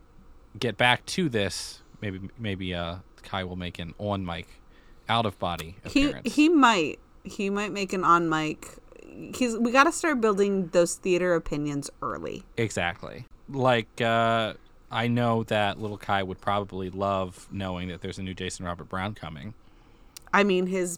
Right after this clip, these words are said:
Speaker 2: his mother loves knowing that there's a new Jason Robert Brown coming.
Speaker 1: There you go. The apple does not fall far from the tree.
Speaker 2: Exactly.
Speaker 1: Which is an apt analogy when talking about an apple, 'cause this is gonna be called Midnight in the Garden of Good and Evil,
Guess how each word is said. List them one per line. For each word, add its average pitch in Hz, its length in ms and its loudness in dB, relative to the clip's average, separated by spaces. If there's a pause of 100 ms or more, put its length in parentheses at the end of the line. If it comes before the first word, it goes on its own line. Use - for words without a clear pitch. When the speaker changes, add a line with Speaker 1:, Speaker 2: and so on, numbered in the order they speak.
(160)
Speaker 2:
his 170 260 0
mother 175 400 0
loves 139 360 -4
knowing 135 260 -4
that 143 100 -6
there's 135 200 -4
a 156 40 -6
new 139 120 -6
Jason 123 320 -8
Robert 110 240 -6
Brown 69 200 -8
coming. 151 520 -8
Speaker 1:
There 104 120 -6
you 107 100 -6
go. 85 100 -14 (120)
The 101 120 -2
apple 107 180 0
does 101 180 -2
not 104 140 0
fall 95 400 -4
far 101 220 -2
from 95 140 -8
the 95 60 -6
tree. 120 220 -8 (540)
Speaker 2:
Exactly. 165 680 -6
Speaker 1:
Which 110 380 -4
is 101 200 -2
an 95 280 -10 (180)
apt 117 380 2
analogy 98 760 -2 (640)
when 101 80 -14
talking 95 240 -2
about 90 220 -6
an 90 100 -10
apple, 101 300 -2
'cause 87 180 -12
this 104 160 -4
is - 80 -10
gonna 127 160 -6
be 110 60 -6
called 101 260 -2
Midnight 135 480 0
in 110 80 -6
the 104 80 -4
Garden 120 340 0
of - 120 -12
Good 113 200 -2
and 107 140 -4
Evil, 98 460 -10